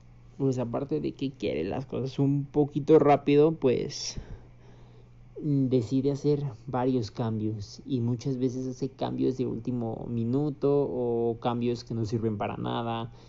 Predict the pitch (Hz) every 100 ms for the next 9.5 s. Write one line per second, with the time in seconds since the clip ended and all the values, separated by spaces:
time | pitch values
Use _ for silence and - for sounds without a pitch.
0 | - - - 123 110 110 107 113 123 127
1 | 127 123 - 131 - 113 - - - 135
2 | 135 123 117 - - - 127 120 123 117
3 | 117 113 113 107 - 131 113 120 - 160
4 | 147 151 139 135 135 - 135 127 127 123
5 | 123 123 127 127 135 123 - - - 127
6 | 120 120 117 - 50 - - 131 131 120
7 | 120 117 147 156 143 139 143 135 135 139
8 | 127 120 117 123 120 - - 123 131 131
9 | 131 131 131 160